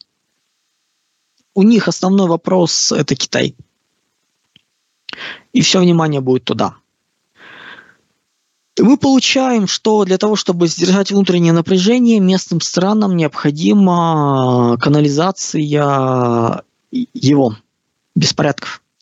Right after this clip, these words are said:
В первую очередь речь идет о священных походах. А кто у нас главная цель,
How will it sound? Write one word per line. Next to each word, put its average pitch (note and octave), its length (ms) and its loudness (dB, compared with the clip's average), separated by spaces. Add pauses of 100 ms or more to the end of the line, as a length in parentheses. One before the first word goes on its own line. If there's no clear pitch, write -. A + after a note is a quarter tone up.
(240)
В - 80 -20
первую G3+ 340 2
очередь G3+ 560 0
речь F3+ 400 0
идет F3 560 0
о F3+ 500 0
священных - 600 -2
походах. - 500 -4 (2250)
А - 100 -2
кто A#3+ 180 0
у - 20 4
нас A#3 180 2
главная A3+ 320 2
цель, G#3+ 400 2